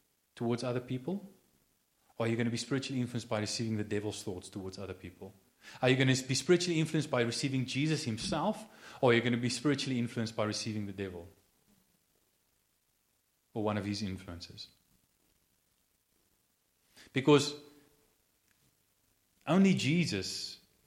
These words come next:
is capable of loving the way that we need,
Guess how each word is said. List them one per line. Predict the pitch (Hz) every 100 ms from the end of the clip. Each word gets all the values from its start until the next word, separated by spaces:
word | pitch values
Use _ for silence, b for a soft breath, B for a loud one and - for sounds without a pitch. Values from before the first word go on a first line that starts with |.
| _
is | 127 -
capable | 139 135 127 117 110
of | 104
loving | 104 101 107
the | 101
way | 98 104 98 95
that | 92 98 - - - -
we | 110 113
need, | 110 104 127 110 90 87 90